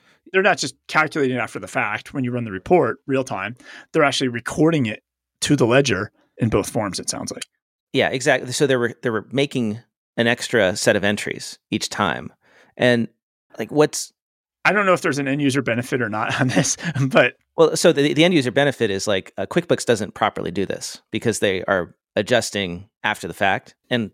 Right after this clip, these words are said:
Speaker 2: this is actually a pain point for a lot of accountants, David. I don't know if you get this ever, but
Speaker 1: Oh, I did five years of tech support for
Speaker 2: Right.
Speaker 1: QuickBooks. Trust me, I've taken more than my fair share of, "Why are the, <laughs> like, like, why is there a negative A R? Why are the retained earnings negative?" Or
Speaker 2: Yeah,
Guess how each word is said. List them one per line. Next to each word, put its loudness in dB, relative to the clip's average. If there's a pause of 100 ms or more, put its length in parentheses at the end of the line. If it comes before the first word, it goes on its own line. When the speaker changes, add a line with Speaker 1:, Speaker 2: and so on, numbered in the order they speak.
(100)
Speaker 2:
this 0
is -4
actually 0
a -6
pain -2
point -4
for -4
a 2
lot 4
of -4
accountants, -4
David. -2
I 2
don't 0
know 0
if -6
you -4
get 0
this -6
ever, -2
but 0 (560)
Speaker 1:
Oh, 0
I 4
did -2
five 2
years -6
of -12
tech 2
support -4
for -6
Speaker 2:
Right. -4
Speaker 1:
QuickBooks. 0 (180)
Trust -2
me, -8 (240)
I've -2
taken 0
more 2
than -4
my 2
fair 2
share 4
of, 2 (360)
"Why 2
are 2
the, -4
<laughs> -10
like, -8 (420)
like, 2
why 4
is 2
there 2
a 4
negative 2
A 2
R? 2
Why 2
are 2
the -2
retained 0
earnings 0
negative?" -2
Or -4
Speaker 2:
Yeah, 4